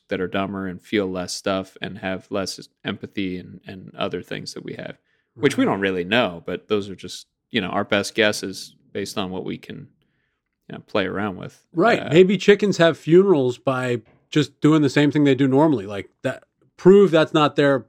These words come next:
Speaker 2: them crying and having a funeral.
Speaker 1: Right. Yeah, I don't think we really know. It's just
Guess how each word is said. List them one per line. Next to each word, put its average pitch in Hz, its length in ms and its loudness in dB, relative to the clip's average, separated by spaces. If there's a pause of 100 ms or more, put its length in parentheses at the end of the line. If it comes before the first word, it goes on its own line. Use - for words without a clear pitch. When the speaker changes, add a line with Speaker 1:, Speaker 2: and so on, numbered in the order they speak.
Speaker 2:
them 135 240 2
crying 123 400 0
and 110 60 -4
having 113 180 -2
a - 20 -8
funeral. 107 380 -6 (720)
Speaker 1:
Right. 107 300 2 (100)
Yeah, 104 220 2
I 120 40 0
don't 143 160 -2
think 117 140 -6
we 101 80 -6
really 98 320 -2
know. 95 240 -18
It's - 120 -20
just - 320 -8